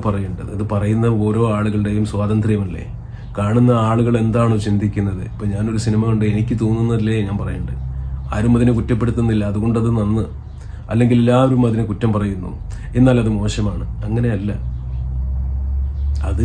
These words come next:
ചില സ്വാർത്ഥരായിട്ടുള്ള അല്ലെങ്കിൽ മറ്റു പല കാര്യങ്ങൾ കൊണ്ടും മാറി നിൽക്കുന്ന പല സംഘടനയുടെ ഭാഗമായിട്ടോ പല കൂട്ടങ്ങളായിട്ട് മാറി നിൽക്കുന്ന ആളുകളൊക്കെ ഒരു പക്ഷേ പറഞ്ഞേക്കാം.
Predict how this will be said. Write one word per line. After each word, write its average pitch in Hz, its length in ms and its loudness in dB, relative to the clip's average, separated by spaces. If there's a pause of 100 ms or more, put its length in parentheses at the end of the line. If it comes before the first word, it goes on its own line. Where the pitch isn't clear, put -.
ചില 110 240 2 (1500)
സ്വാർത്ഥരായിട്ടുള്ള 123 960 2 (140)
അല്ലെങ്കിൽ 120 320 0
മറ്റു 113 260 0 (240)
പല 117 120 0 (440)
കാര്യങ്ങൾ 117 340 2 (120)
കൊണ്ടും 110 240 0 (320)
മാറി 104 220 -2
നിൽക്കുന്ന 101 440 -2 (160)
പല 98 120 -4 (460)
സംഘടനയുടെ 101 480 -2
ഭാഗമായിട്ടോ 98 540 -6 (580)
പല 107 160 0
കൂട്ടങ്ങളായിട്ട് 117 680 2
മാറി 117 220 2
നിൽക്കുന്ന 120 300 4
ആളുകളൊക്കെ 120 420 2
ഒരു 117 100 2
പക്ഷേ 117 240 0
പറഞ്ഞേക്കാം. 104 420 2